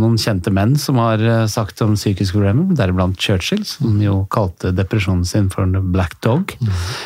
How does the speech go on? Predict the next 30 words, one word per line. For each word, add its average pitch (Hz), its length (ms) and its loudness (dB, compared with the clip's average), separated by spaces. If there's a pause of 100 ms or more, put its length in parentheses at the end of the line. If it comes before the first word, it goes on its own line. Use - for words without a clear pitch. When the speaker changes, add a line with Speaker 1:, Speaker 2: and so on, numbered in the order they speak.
(200)
Speaker 1:
har 113 340 2
vi 113 80 2
snakket 104 360 -2
om. 147 220 0 (120)
Ehm, 113 600 4 (220)
og 147 320 2 (1040)
noe 156 220 4
som 143 280 2 (140)
tydeligvis, 113 600 0
eh, 127 240 4
vi 123 260 2
begge 110 300 2
to 113 140 2
er 107 140 4
veldig 104 160 2
enige 110 160 4
om, 147 200 -2
er 107 220 2
jo 117 180 0
at, - 400 -4
eh, 113 280 2 (920)
menn 110 580 4 (140)
er 104 280 2
ikke 107 280 0
dysfunksjonelle 98 920 0
kvinner, 107 420 2 (460)
eller 101 300 4
vice 104 320 2
versa. 85 260 -2 (200)
Speaker 2:
Mhm. 95 200 0